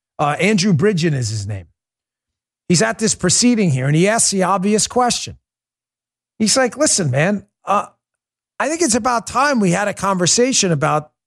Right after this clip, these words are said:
the use of these covid vaccines and some excess deaths.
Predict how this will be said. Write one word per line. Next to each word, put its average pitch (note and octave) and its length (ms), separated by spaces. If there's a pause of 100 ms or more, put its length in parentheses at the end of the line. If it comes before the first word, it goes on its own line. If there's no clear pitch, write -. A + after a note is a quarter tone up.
(220)
the D#3 60
use G#3 280
of G#3 100
these F#3 180
covid A#3 380
vaccines B2 720 (600)
and G#3 180
some A#3 200
excess A3+ 440
deaths. C#4+ 480